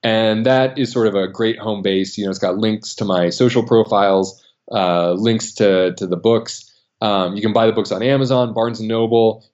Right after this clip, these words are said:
Really encourage you to, to pick 'em up at your local independent bookseller. Um, and also, you know,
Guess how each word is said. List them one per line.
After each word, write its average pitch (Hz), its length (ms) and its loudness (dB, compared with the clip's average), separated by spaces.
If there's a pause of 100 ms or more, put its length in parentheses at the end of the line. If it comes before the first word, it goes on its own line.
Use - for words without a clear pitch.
Really 127 360 6
encourage 120 380 0
you 117 220 0
to, 101 240 2
to - 80 -14
pick 117 180 -2
'em 107 80 -2
up 104 220 0
at - 20 -4
your 95 140 -2
local 101 340 2
independent 98 400 -4
bookseller. 107 600 0 (320)
Um, 92 580 0 (100)
and 117 220 0
also, 175 380 2
you 143 140 4
know, 113 220 0